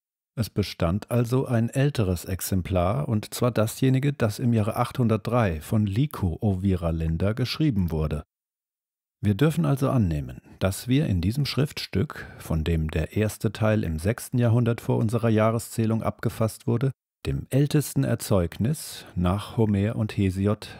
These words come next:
der europäischen Literatur begegnen. Und da finden wir in unserem Vaterlande eine uralte Bevölkerung,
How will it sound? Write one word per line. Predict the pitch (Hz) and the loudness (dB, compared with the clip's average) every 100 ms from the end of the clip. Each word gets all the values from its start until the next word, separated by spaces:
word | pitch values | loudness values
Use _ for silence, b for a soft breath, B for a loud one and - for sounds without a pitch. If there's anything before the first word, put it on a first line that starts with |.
| - | -4
der | 135 123 | -2 2
europäischen | 123 120 - 98 87 - | 2 2 0 0 0 0
Literatur | 104 90 113 110 - 147 117 | -2 0 -2 -2 -2 0 0
begegnen. | 76 76 78 73 78 76 - _ _ _ _ _ | 0 -2 -2 -2 -4 -4 -6 _ _ _ _ _
Und | - 76 - 90 | -4 -4 -2 0
da | 101 | 2
finden | - 120 123 123 | 2 0 0 0
wir | 117 120 | 0 0
in | 110 | 0
unserem | 113 107 104 | 0 0 0
Vaterlande | - 101 104 117 110 110 113 - | 2 2 2 2 2 2 0 2
eine | 95 90 | 0 0
uralte | 170 143 139 117 117 120 | 2 2 4 2 2 0
Bevölkerung, | 117 - 117 98 87 80 90 143 | -2 2 2 4 0 -2 -2 -4